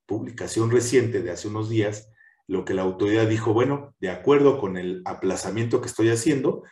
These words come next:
también voy a alinear los supuestos en los que tienes que emitir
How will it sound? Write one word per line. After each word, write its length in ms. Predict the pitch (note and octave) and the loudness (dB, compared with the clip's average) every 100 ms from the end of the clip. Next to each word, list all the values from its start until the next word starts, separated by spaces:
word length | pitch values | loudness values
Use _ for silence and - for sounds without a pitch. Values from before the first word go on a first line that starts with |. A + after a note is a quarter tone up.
| _ _ | _ _
también 320 | G2 G#2+ A2+ | -6 -2 0
voy 220 | A2+ A2+ | 2 2
a 40 | G2+ | 2
alinear 600 | G2 G2 A#2+ C3 A#2 F#2 | -2 -4 -2 -2 -4 -8
los 160 | F2 | -12
supuestos 720 | - - - - - A#2 A2+ - _ _ | -12 -6 0 0 2 0 0 -10 _ _
en 140 | F2+ | -10
los 140 | F2+ - | -8 -6
que 100 | - | -6
tienes 440 | G#2+ A2 G2+ - | -2 -2 -4 -4
que 200 | G2+ G2 | -2 0
emitir 560 | G2 F2+ - G2+ G2+ | -2 -6 -6 -6 -6